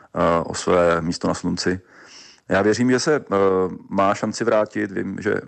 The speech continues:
ty témata, které reprezentuje, a, i ty témata moderní, a, moderní progresivní levice, že jsou, a,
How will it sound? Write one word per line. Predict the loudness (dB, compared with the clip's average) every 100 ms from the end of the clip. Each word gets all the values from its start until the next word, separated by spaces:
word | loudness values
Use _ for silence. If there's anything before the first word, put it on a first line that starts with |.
| -14 _ _ _ _ -14
ty | -2
témata, | 0 2 0 -4
které | -2 0 2 2
reprezentuje, | 0 -2 -4 -2 0 0 -2 -8 _ -20 -20 -20 -12
a, | -6 -4 -2 -4 -8 -16 -14
i |
ty | -2
témata | 0 0 2 0 0
moderní, | -2 0 0 0 -2 -4 -6
a, | -6 -2 -2
moderní | -2 -2 -2 -2
progresivní | -4 -4 -4 -2
levice, | 0 -2 -2 -4 -6 -12 -20 -20 _ -6
že | -4
jsou, | -2 0 0 2
a, | 2